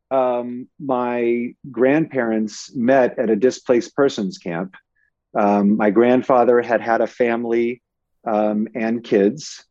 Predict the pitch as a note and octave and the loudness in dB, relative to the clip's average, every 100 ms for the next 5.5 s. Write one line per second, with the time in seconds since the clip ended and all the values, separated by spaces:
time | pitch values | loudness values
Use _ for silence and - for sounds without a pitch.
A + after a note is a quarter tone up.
0 | - A#2 A2 A2+ A#2 A#2+ A2 G#2+ - A2+ | -6 -2 2 4 4 4 4 2 2 2
1 | G#2 G#2 F#2+ - G#2 G#2 G2 G2+ G2 G#2 | 2 0 -4 -6 -2 -2 0 0 0 0
2 | G2 G#2+ - - B2 G#2+ G#2+ G#2+ G#2 G2 | 0 0 -8 -10 -4 -2 0 2 2 2
3 | A#2+ C3 B2 A2 G#2+ G#2 G#2 G2 G2 G2 | 2 4 4 4 4 4 2 2 -2 -4
4 | - - C#3 C3+ A2 F2+ G2+ C3+ - G#2+ | -14 -4 0 2 2 0 -2 -4 -4 -2
5 | G2 F#2 G#2 G2 | -2 -2 -2 0